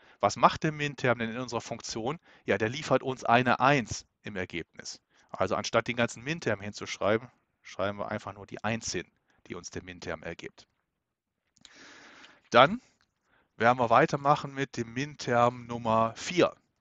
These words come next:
Der Minterm Nummer vier hat die Belegung null eins null null. Also gehen wir hier oben hin, null eins null null. Dort liefert der Minterm vier genau diese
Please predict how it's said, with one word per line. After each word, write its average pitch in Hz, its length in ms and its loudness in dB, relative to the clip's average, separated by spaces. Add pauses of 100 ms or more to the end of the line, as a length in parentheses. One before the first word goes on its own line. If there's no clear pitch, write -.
(140)
Der 92 80 -12
Minterm 123 380 -6
Nummer 104 220 -4
vier 165 280 0
hat 147 140 -4
die 120 60 -12
Belegung 117 500 -2
null 117 220 -2
eins 120 360 -2
null 95 220 -10
null. 123 340 0 (560)
Also 98 300 -4
gehen 104 200 -8
wir 92 60 -12
hier 98 160 -8
oben 131 240 -6
hin, 165 320 -6 (240)
null 98 240 -8
eins 120 500 0 (1200)
null 92 180 -12
null. 127 320 2 (920)
Dort 107 420 -4 (420)
liefert 104 300 -10
der 92 100 -6
Minterm 101 440 -8
vier 123 400 -4
genau 95 400 -6
diese 92 540 -6